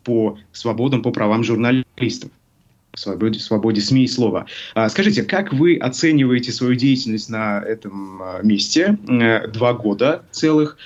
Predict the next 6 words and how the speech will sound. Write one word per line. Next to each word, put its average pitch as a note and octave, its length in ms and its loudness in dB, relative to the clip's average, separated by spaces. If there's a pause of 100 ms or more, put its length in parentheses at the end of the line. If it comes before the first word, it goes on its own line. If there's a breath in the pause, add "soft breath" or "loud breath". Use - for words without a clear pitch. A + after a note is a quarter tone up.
(120)
Удалось C3 420 0
ли C#3 100 2
действительно C3 640 0
каким-то, C3 640 0 (380 loud breath)
а, A2 200 -4
значимым, G#2 800 -2